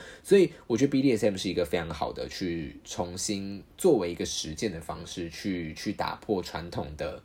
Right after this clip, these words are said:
传统的性行为的想象。那而且我觉得现在对我来说，就是打炮啊，就是跟刚刚讲的打炮来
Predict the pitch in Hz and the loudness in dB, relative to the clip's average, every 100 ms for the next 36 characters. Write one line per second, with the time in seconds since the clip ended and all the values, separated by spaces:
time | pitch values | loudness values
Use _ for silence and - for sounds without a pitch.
0 | - - - - 95 92 - 104 76 80 | -18 -20 -18 -4 -2 -2 -4 -8 -6 -4
1 | 82 85 - 117 87 - 82 - - - | -4 -4 -6 -6 -6 -8 -10 -10 -8 -8
2 | - - - - - - - - - - | -6 -6 -6 -4 0 0 -2 -18 -20 -2
3 | 147 135 107 - - - - 156 180 - | 4 6 4 -2 -20 -20 0 6 10 10
4 | 113 101 107 123 - 139 113 127 104 139 | 10 6 8 8 8 2 6 8 8 8
5 | 98 85 90 90 98 101 82 - - 87 | 8 4 -2 -2 -2 -2 -4 -4 2 2
6 | 69 - 104 101 98 95 92 92 - - | 2 -2 -2 -2 -2 0 -2 -2 -8 -4
7 | 87 - 160 113 | -2 2 4 4